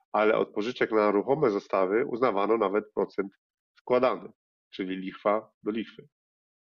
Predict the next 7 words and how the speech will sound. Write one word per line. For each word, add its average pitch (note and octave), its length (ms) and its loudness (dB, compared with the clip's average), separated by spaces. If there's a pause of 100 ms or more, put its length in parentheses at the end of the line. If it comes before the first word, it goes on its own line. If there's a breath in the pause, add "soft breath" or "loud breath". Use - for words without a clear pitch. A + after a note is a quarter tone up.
(1040 loud breath)
Tu D#3+ 60 2
zachodzi C3+ 440 2
punkt C3 240 -10
sporny G#2 500 0
między G2 280 -4
prawnikami G2+ 560 -2
polskimi. F2+ 580 -4